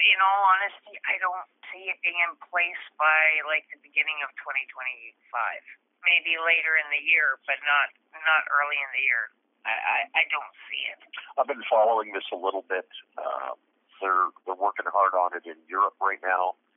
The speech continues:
Speaker 2: and, uh, in Asia, in Japan and China have been working on it. And they're not quite ready for it a hundred percent, although they do have a lot of testing under their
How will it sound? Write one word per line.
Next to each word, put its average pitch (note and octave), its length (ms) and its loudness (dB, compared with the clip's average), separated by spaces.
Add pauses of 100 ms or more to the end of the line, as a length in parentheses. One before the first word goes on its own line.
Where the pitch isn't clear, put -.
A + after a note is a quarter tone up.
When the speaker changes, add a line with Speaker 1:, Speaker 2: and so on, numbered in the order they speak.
(140)
Speaker 2:
and, F2 360 -6 (120)
uh, D#2 400 -2 (240)
in F#2+ 160 -10
Asia, G2+ 480 0 (240)
in E2 80 -20 (160)
Japan F#2 320 -6
and F2 160 -10
China F2+ 320 -2
have F#2 160 -10
been F2 80 -14
working F2+ 320 -4
on F2+ 160 0
it. F2+ 80 -4 (480)
And F#2 320 -10
they're A#2 160 4
not B2+ 240 2
quite - 240 -2
ready A2 160 -2
for G#2+ 240 -2
it G2 80 4
a - 0 -
hundred G#2 240 -2
percent, G#2 400 -4
although F#2 320 -4
they F2+ 160 -8
do G2 240 -16
have F#2+ 400 2 (400)
a E2+ 80 -4
lot E2+ 320 2
of E2 160 -4
testing F#2+ 640 -2
under F#2 240 -2
their F2+ 160 -8